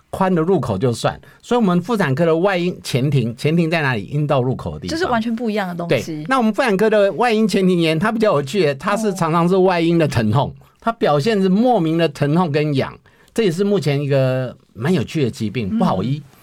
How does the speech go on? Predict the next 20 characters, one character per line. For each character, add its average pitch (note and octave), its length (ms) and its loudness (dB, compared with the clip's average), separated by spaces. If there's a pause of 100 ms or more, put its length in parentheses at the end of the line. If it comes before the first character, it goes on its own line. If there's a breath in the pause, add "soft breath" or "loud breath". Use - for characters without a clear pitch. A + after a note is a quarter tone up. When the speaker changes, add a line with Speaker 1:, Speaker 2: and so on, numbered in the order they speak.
(180 soft breath)
Speaker 1:
他 F#3 100 -2
认 F#3+ 100 0
为 D#3+ 140 2
是 D3 60 -8
跟 E3 360 -4
过 F3+ 220 2
敏 A#2+ 240 0
或 C#3 100 0
身 D3 220 -2
体 C3 80 0
体 G2 180 -8
质 F#2 140 -8
的 G#2+ 80 -4
改 F#2+ 180 -6
变 G#2 240 -4
有 D2 140 -10
关。 D#2 300 -10
Speaker 2:
哦。 A3+ 360 -12 (380)
Speaker 1:
好， - 300 -6 (480 loud breath)
那 D3+ 200 -4